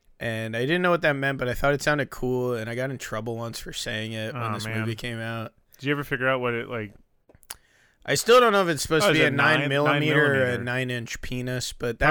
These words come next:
Speaker 2: Probably
Speaker 1: why I
Speaker 2: nine
Speaker 1: got in my
Speaker 2: millimeter.
Speaker 1: trouble. I got in trouble because my dad thought it was about a nine-inch penis.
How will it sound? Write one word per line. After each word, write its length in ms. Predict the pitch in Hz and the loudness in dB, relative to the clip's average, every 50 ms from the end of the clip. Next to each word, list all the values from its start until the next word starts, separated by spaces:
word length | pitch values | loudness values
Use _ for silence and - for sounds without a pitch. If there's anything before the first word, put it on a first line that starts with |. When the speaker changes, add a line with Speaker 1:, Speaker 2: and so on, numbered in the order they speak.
| 156 160 | 4 6
Speaker 2:
Probably 40 | 170 | 6
Speaker 1:
why 60 | 165 | 6
I 40 | 160 | 6
Speaker 2:
nine 80 | 156 | 6
Speaker 1:
got 140 | 151 151 147 | 6 4 2
in 60 | - | 2
my 60 | 110 - | 0 -2
Speaker 2:
millimeter. 200 | 123 101 101 98 | -2 -4 -4 -2
Speaker 1:
trouble. 480 | 131 127 127 123 120 120 123 - - _ - - - _ - | -2 -2 -2 -2 -6 -6 -8 -10 -12 _ -16 -16 -16 _ -4
I 100 | 143 143 | -2 0
got 160 | 135 151 151 | 2 2 2
in 80 | 147 135 | 2 -2
trouble 260 | - 143 131 127 127 123 | -4 -4 -4 -4 -4 -6
because 340 | 127 120 - 131 120 113 | -6 -8 -8 -8 -8 -8
my 100 | 123 120 117 | -8 -10 -8
dad 280 | 117 120 113 113 107 - | -6 -6 -6 -6 -8 -8
thought 140 | - 113 110 | -10 -10 -8
it 80 | 107 | -10
was 160 | 107 113 - | -10 -12 -12
about 240 | - - - 131 127 | -14 -14 -14 -14 -12
a 60 | 127 - | -14 -14
nine-inch 800 | - - 113 170 170 - - - _ - 113 110 - - - _ _ | -14 -14 -16 -16 -16 -18 -20 -20 _ -16 -16 -14 -14 -16 -18 _ _
penis. 460 | _ - - - - - _ - - | _ -20 -20 -20 -20 -20 _ -20 -20